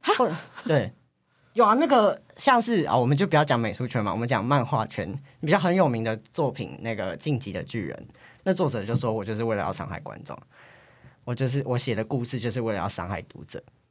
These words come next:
Speaker 2: 就我不是要让你看得很爽，没有，我就是要来伤害你。
Speaker 1: 嗯。
Speaker 2: 你喜欢一个角色，我就让他死，这样子。<laughs> 之类的。
Speaker 1: <laughs> 好。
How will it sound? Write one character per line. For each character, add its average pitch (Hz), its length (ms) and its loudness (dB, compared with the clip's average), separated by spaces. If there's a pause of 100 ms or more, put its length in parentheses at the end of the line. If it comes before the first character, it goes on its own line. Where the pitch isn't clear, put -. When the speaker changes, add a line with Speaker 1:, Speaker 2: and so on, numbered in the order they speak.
(400)
Speaker 2:
就 - 100 2
我 120 100 4
不 139 140 0
是 143 60 2
要 156 100 4
让 151 160 4
你 107 80 -2
看 139 160 -2
得 101 100 -2
很 101 160 -4
爽， - 240 -6 (220)
没 113 80 -2
有， 123 100 0
我 113 80 -2
就 117 80 -8
是 123 80 -4
要 117 80 4
来 - 140 -4
伤 95 220 -4
害 90 200 -4
你。 - 160 -12 (120)
Speaker 1:
嗯。 220 160 -6
Speaker 2:
你 202 100 8
喜 170 160 2
欢 165 140 4
一 170 40 2
个 160 80 0
角 - 200 0
色， 127 160 -2
我 101 40 -4
就 98 80 -6
让 107 80 -2
他 98 140 -2
死， - 340 -8
这 - 80 -10
样 67 140 -8
子。 - 100 -20 (1900)
<laughs> - 20 -
之 170 120 -4
类 170 200 4
的。 - 80 0 (680)
Speaker 1:
<laughs> - 680 -8
好。 202 260 4